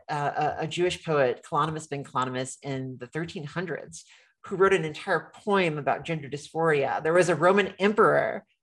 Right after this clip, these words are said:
who I say is a Roman empress, Elagabalus, who offered the vast sums of her wealth, and I will use she, her pronouns, even though it is ahistorical. I truly believe that she would,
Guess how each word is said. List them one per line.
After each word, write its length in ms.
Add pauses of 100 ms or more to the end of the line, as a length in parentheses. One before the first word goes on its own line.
(140)
who 180
I 200
say 220
is 120
a 80
Roman 280
empress, 540
Elagabalus, 760
who 180 (220)
offered 480 (400)
the 160
vast 500
sums 260
of 140
her 200
wealth, 260
and 80
I 60
will 180
use 200
she, 140
her 140
pronouns, 440
even 160
though 120
it 60
is 100
ahistorical. 680
I 180 (220)
truly 320
believe 280
that 140
she 200
would, 440